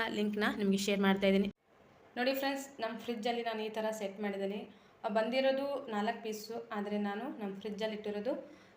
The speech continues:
ತ್ರೀ ಪೀಸಸ್ ಮಾತ್ರ ಈ ಥರ ಸೆಟ್ ಮಾಡಿಟ್ಟಿದ್ದೀನಿ. ಇನ್ನೂ ಒಂದು ಪೀಸ್ ಎಕ್ಸ್ಟ್ರಾ ಇದೆ.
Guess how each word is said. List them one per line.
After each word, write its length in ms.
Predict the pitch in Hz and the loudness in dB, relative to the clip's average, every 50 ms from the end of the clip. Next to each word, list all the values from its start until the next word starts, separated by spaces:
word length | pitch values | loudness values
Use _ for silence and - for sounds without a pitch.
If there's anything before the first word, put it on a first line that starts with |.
| - | -10
ತ್ರೀ 200 | - 220 247 254 | -6 -6 -4 -4
ಪೀಸಸ್ 360 | 247 247 240 233 240 240 - | -4 -4 -4 -4 -4 -6 -6
ಮಾತ್ರ 280 | 220 214 220 214 214 233 262 294 302 - - 233 | -6 -6 -4 -4 -2 0 0 0 -2 -4 -8 -10
ಈ 40 | 226 | -8
ಥರ 180 | - 220 214 226 240 233 | -6 -2 -2 -2 -2 -2
ಸೆಟ್ 180 | - 202 - 208 | -4 -4 -4 -2
ಮಾಡಿಟ್ಟಿದ್ದೀನಿ. 520 | 214 208 202 202 196 190 202 233 277 302 - - - - - - - | -2 -2 -2 -2 -4 -4 -2 -2 -4 -4 -6 -10 -16 -20 -12 -8 -4
ಇನ್ನೂ 220 | 254 262 285 320 | -2 0 2 4
ಒಂದು 220 | 320 302 277 269 | 4 4 2 2
ಪೀಸ್ 200 | - 269 269 269 | 0 -2 -2 -2
ಎಕ್ಸ್ಟ್ರಾ 360 | - 214 214 208 - - 247 240 | -2 -4 -4 -4 -4 -2 -2 0
ಇದೆ. 460 | 233 208 214 226 262 269 - - | 0 0 0 0 0 -2 -4 -10